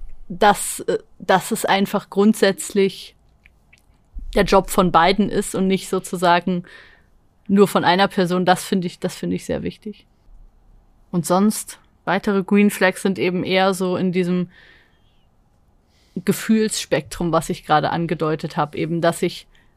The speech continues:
wenn ich von einem Date nach Hause gehe, dass ich mich gut fühle und dass ich nicht irgendwie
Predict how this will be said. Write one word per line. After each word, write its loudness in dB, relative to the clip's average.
wenn 2
ich -4
von 0
einem 0
Date 4
nach -2
Hause 2
gehe, 2
dass -4
ich -6
mich -2
gut -2
fühle -6
und -6
dass -4
ich -4
nicht 0
irgendwie -4